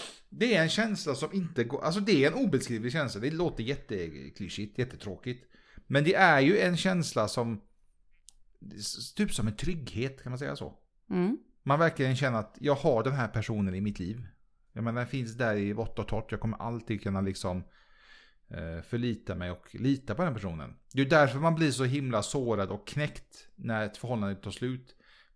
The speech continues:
Speaker 1: Om man blir dumpad förstås. För att man är ju så himla,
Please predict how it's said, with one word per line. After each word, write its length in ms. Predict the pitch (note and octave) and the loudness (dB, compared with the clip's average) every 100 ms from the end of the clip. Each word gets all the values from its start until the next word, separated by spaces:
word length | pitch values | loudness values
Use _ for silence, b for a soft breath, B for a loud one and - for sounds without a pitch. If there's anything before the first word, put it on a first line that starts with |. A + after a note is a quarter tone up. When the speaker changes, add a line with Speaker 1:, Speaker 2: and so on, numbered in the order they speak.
| _ | _
Speaker 1:
Om 80 | B2+ | -4
man 100 | A#2 | -2
blir 120 | A2+ | -2
dumpad 420 | G#2 A#2+ G2 G2 - | 0 0 0 -6 -8
förstås. 440 | F#2+ F2+ E2 - b b b b | -8 -8 -10 -14 b b b b
För 80 | - | -4
att 80 | A#2 | 2
man 140 | B2+ C#3 | 4 4
är 40 | |
ju 140 | C#3 | 2
så 140 | C3 C#3+ | 0 -2
himla, 600 | C#3+ C#3+ A#2 G#2+ G#2+ | -2 -2 0 2 2